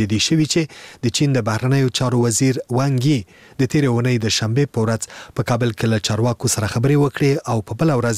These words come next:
یې په اسلام آباد کې د بهرنیو اړیکو له سلاکار سرتاج عزیز سره په لیدنه کې وویل چې د ده د سفر اصلي هدف د افغانستان او پاکستان د اړیکو ښه کول دي، څو له دې لارې په افغانستان کې د سولې له بهیر سره مرسته وشي.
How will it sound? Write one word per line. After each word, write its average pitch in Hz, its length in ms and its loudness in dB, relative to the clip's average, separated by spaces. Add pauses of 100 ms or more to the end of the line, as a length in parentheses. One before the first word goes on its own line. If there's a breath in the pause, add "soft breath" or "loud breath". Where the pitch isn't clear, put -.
یې - 480 -8
په 156 120 4
اسلام 143 280 -2
آباد 151 200 -2
کې 139 200 2
د 120 120 0
بهرنیو 135 480 2
اړیکو 135 320 0
له 127 80 0
سلاکار 139 460 0 (320 loud breath)
سرتاج 117 480 -2 (100)
عزیز 135 300 2
سره 107 220 -2
په 110 80 0
لیدنه 156 260 2
کې - 160 0
وویل 156 320 2
چې 156 100 2 (440 loud breath)
د 123 100 2
ده 147 100 4
د 127 140 0
سفر 123 300 -4 (100)
اصلي 104 260 -2
هدف 123 280 0 (420 loud breath)
د 139 60 2
افغانستان 156 520 -2 (140)
او 113 40 2 (120)
پاکستان 160 420 0
د 113 80 2
اړیکو 110 300 0
ښه 120 100 -2 (100)
کول 135 280 2
دي، 123 60 2 (380 loud breath)
څو 117 200 2
له 110 100 2
دې 117 180 2
لارې 127 320 0
په 104 140 -2
افغانستان 120 560 -2
کې 113 220 0
د 101 160 0
سولې 147 280 2
له 98 140 0
بهیر 104 220 2
سره 131 220 -2
مرسته 127 360 0
وشي. 123 280 2